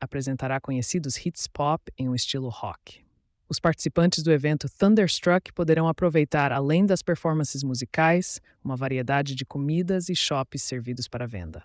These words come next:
O evento será realizado na Avenida Iguaçu, dois em trezentos e dez, no bairro Água Verde, endereço do bar Crossroads. Para mais informações, você pode ligar ou enviar uma mensagem pelo WhatsApp para o número um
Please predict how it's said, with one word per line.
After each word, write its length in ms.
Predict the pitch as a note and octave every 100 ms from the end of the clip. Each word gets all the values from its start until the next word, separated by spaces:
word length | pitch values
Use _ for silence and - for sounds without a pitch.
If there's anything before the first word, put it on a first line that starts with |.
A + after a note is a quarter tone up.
| _
O 60 | C#3+
evento 320 | C3+ E3 F#3+
será 240 | - E3
realizado 640 | D#3+ D#3+ D#3+ D3 C#3+ D3+ D#3
na 100 | B2+
Avenida 240 | A#2+ C3
Iguaçu, 560 | B2 B2+ - - F#3+ G#3+
dois 200 | - C#3
em 60 | D3
trezentos 380 | C#3 C#3 B2+ A#2+
e 40 |
dez, 540 | C3 C3 E3+ - - - _ _ -
no 100 | C3+
bairro 320 | C#3+ C#3 -
Água 300 | D#3 F#3 G3
Verde, 480 | D3 A#2+ G2 - F2 _
endereço 520 | C#3+ C#3+ C#3 D3+ -
do 120 | A#2 G#2+
bar 400 | A#2 B2+ C#3+ -
Crossroads. 880 | - C3+ C#3 - G2 E2+ - - -
Para 160 | - D#3
mais 260 | D3+ F#3 A3+
informações, 640 | G#3+ F#3+ D3+ - D#3+ F#3+
você 240 | D3+ C#3
pode 300 | D3 D3+ C#3
ligar 480 | C#3 C3 C#3+ D#3+ F3+ -
ou 120 | D3
enviar 300 | C#3 C#3+ C#3
uma 120 | C#3
mensagem 480 | C#3 B2+ D3+ D3 C#3+
pelo 200 | B2 B2
WhatsApp 380 | B2+ - C#3+ -
para 140 | D3+ C3
o 40 |
número 360 | C#3 D3+ C3+ C#3
um 180 | F3+